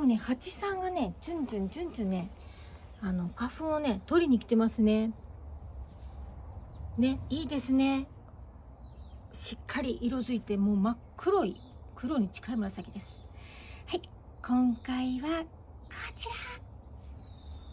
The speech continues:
渋っ。お花も咲きましたよ。えー、手まり下野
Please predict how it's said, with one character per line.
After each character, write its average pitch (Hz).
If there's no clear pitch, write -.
渋 220
っ。 -
お 180
花 190
も 208
咲 226
き 226
ま 247
し -
た -
よ。 247
え 220
ー、 185
手 214
ま 320
り 381
下 -
野 349